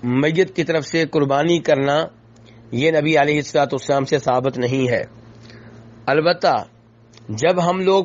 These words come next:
پورے گھر کی طرف سے قربانی کرتے ہیں تو ممکن ہے اس میں وہ لوگ بھی شامل ہو جاتے ہوں جو ہمارے گھر میں فوت ہو چکے ہوتے ہیں۔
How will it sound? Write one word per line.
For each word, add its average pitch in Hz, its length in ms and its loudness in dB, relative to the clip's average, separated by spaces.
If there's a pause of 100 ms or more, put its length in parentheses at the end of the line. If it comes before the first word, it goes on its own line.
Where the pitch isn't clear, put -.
پورے 180 340 2
گھر 151 240 4
کی 220 100 -2
طرف 185 200 0
سے 185 100 0
قربانی 151 440 2
کرتے 147 380 0
ہیں 127 200 0 (760)
تو 156 120 2
ممکن 185 460 2
ہے 165 200 2
اس 160 120 0
میں 175 120 0
وہ 165 180 2
لوگ 170 200 2
بھی 160 140 -2
شامل 151 340 2
ہو 160 160 2
جاتے 156 320 0
ہوں 135 240 -2 (460)
جو 147 180 2
ہمارے 143 380 2
گھر 131 180 2
میں 151 180 2 (100)
فوت 139 300 2
ہو 135 120 0
چکے 131 280 -4
ہوتے 123 380 2
ہیں۔ 123 160 0